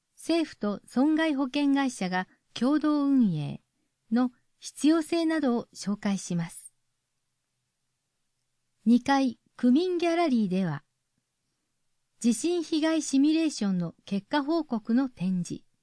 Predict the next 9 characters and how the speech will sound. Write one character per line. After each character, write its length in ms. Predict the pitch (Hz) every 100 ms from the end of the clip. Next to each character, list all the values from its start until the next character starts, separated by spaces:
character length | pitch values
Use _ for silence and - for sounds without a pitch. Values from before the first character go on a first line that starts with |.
| _ _ _ _ _ _ _ _
熊 260 | - 262 320
本 300 | 330 311 311
地 140 | 294
震 340 | - 240 202 170
パ 160 | 180
ネ 160 | 220 294
ル 160 | 294
展 340 | - 285 240 147
示。 200 | -